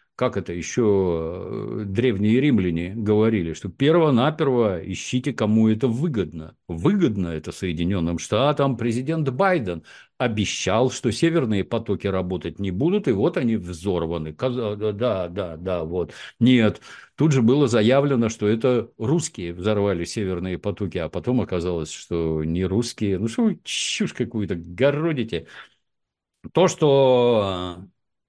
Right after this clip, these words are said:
вот так вот выступают турки, ну, на мой взгляд, нам это на руку. Надо в эту сторону дружить, надо эту тему развивать и надо показывать. Посмотрите, дорогие граждане, а вот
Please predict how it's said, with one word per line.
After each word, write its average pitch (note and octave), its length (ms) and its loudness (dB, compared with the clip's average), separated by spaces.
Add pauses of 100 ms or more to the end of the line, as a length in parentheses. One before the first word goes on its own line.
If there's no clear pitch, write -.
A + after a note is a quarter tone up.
(140)
вот A#2+ 140 0
так C#3 180 2
вот G#2 120 -6
выступают A2+ 600 0
турки, G3 500 0
ну, B2+ 160 -2
на E3 120 0
мой B2 200 -4
взгляд, A#2 420 -4
нам A#2 280 -4
это D#2 320 -8
на D#2 400 -2
руку. C3 400 0
Надо A#2 260 0
в G2 60 0
эту E2 160 -4
сторону D#2+ 420 -4
дружить, E2 640 -4 (480)
надо C3+ 320 0
эту D#2+ 180 -2
тему D#2+ 460 -2
развивать G#2 800 0
и G2 60 -2
надо C#3 240 -2
показывать. F3+ 640 -6
Посмотрите, G#2+ 640 -4
дорогие F2+ 480 0
граждане, D#2+ 640 -2
а F#2+ 80 -6
вот G#2+ 400 -2